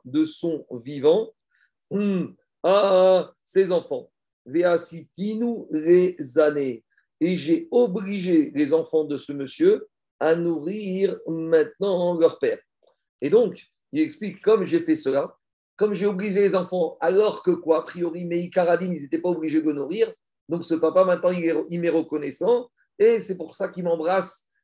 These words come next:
les pieds, c'est une forme d'affection pour me remercier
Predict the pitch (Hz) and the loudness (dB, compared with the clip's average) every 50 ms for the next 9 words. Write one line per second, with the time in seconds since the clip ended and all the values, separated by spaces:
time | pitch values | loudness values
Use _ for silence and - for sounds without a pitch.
0 | _ _ - 165 170 160 165 - 180 202 196 196 - 165 160 156 - - 185 202 | _ _ -2 2 2 2 2 2 2 2 2 2 0 -4 -4 -4 -4 -2 0 0
1 | 185 170 175 170 170 165 - - - 214 208 196 170 165 170 165 156 156 175 180 | 2 2 2 2 0 -2 -4 -2 -2 -2 -2 -2 -4 -4 -2 -2 0 0 0 0
2 | 170 165 - - - - - 226 254 269 254 - _ | -2 -4 -6 -8 -10 -10 -6 -2 -2 -2 -4 -6 _